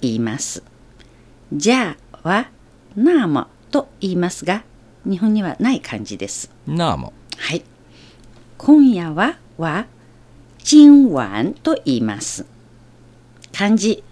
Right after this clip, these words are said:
Speaker 1: 今晩と書きます。
Speaker 2: 今晚？
Speaker 1: そうです。
Speaker 2: はい。
Speaker 1: 鍋にしようは、就吃砂锅ばと言います。漢字、就職の就、口辺にこう。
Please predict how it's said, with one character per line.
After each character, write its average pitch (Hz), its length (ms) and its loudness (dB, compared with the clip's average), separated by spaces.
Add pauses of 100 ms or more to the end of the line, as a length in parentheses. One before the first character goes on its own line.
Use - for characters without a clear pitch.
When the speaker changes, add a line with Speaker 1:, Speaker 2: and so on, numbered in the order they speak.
(140)
Speaker 1:
今 269 320 4
晩 107 180 -8 (120)
と - 180 -10
書 - 120 -14
き - 140 -10
ま 101 180 -14
す。 - 220 -16 (220)
Speaker 2:
今 160 360 -6
晚？ 78 320 -6
Speaker 1:
そ 214 260 -4
う 226 60 0
で 170 120 -2
す。 - 260 -10 (180)
Speaker 2:
は 80 80 -12
い。 73 60 -14 (880)
Speaker 1:
鍋 302 280 2
に 190 120 4
し - 260 0
よ 208 340 2 (140)
う 165 60 -6
は、 254 200 -2 (760)
就 233 280 0
吃 - 280 -4
砂 240 380 -8
锅 302 340 -2
ば - 240 -8 (180)
と 294 280 -4
言 131 120 -4
い 123 40 -6
ま 117 160 -6
す。 - 220 -14 (760)
漢 185 180 2
字、 185 240 -2 (280)
就 220 260 0
職 208 340 -6
の 127 120 -4
就、 - 340 -4 (600)
口 254 320 -6
辺 269 220 2
に 262 240 6 (220)
こ 277 280 -4
う。 - 40 -16